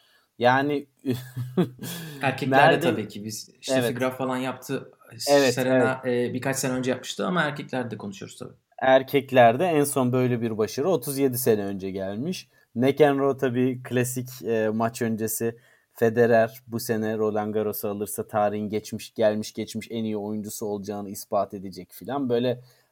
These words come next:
Speaker 1: acayip bir ortam var ortada ve, e, herkes de aslında Nadal'dan çekiniyor ama tabii ki yani Federer'cilerde.
Speaker 2: Tabii ki. McEnroe bu arada kendisi için de hep öyle düşünüyormuş. Yani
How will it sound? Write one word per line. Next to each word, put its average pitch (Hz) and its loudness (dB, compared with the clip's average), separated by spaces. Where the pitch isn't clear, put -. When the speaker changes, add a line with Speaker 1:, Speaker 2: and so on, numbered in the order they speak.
Speaker 1:
acayip 127 8
bir 117 -6
ortam 165 6
var 131 8
ortada 117 0
ve, 190 2
e, 117 0
herkes 127 2
de 170 -2
aslında 123 0
Nadal'dan 131 4
çekiniyor 208 0
ama 139 4
tabii 107 0
ki - -10
yani 107 -2
Federer'cilerde. 101 -2
Speaker 2:
Tabii 120 -10
ki. - -18
McEnroe 156 0
bu 139 0
arada 151 0
kendisi 127 -2
için 127 -4
de 117 -2
hep 117 -4
öyle 120 -2
düşünüyormuş. 101 -8
Yani 110 -6